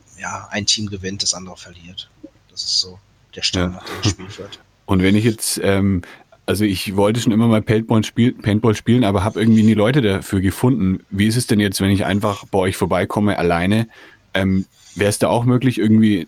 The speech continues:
Speaker 2: eine Gruppe zu finden, die mit mir spielt, oder ist es eher
Speaker 1: <clears throat>
Speaker 2: schwierig?
Speaker 1: Ja, also das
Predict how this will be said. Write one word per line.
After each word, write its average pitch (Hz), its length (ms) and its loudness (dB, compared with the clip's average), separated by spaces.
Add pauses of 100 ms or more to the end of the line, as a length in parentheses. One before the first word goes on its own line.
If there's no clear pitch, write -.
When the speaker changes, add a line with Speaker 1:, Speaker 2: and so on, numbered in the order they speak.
(140)
Speaker 2:
eine 104 100 2
Gruppe 113 280 0
zu - 140 -2
finden, 131 280 2
die 113 100 4
mit 104 160 2
mir 95 140 2
spielt, 147 380 0
oder 196 180 0
ist 92 180 -4
es - 80 -4
eher 92 300 2
Speaker 1:
<clears throat> 87 120 -4
Speaker 2:
schwierig? 90 580 -2 (320)
Speaker 1:
Ja, 120 540 -2 (420)
also 113 220 0
das - 420 -2